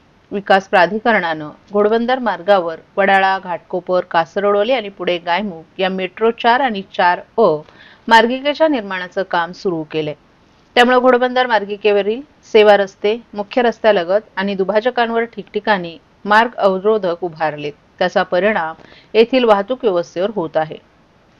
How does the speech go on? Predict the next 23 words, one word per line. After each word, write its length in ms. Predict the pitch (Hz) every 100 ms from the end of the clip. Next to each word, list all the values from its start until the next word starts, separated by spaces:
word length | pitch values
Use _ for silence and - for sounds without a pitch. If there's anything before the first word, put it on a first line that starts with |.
| _ -
घोडबंदर 400 | 247 277 302 359
मार्गावर 400 | 349 294 277 254
सध्या 340 | 269 208 202
चितळसर, 560 | 202 208 208 214 - 226
मानपाडा, 520 | 220 180 180 185 190
पातलीपाडा 560 | 196 180 170 202 202 220
आणि 160 | 214
वाघभिळ 420 | 202 175 170 208 233
भागात 300 | 214 175 175
उड्डाणपूल 520 | 180 165 160 156 165 156
आहेत, 240 | 147 233 - _ _ _
परंतु 320 | 254 262 277 311
वाहनांचा 500 | 262 254 277 277 285
भार 240 | 262 285
आणि 200 | 285 220
अरुंद 300 | 196 190 196
रस्ते 400 | 190 180 - 226
यामुळे 400 | 233 175 160 156 - -
घोडबंदरवरील 760 | 196 196 196 214 233 233 254
वाहतूक 380 | 226 180 - 247
नेहमी 300 | 233 160 170
संत 360 | - 185 165 156
असते. 340 | 151 - 156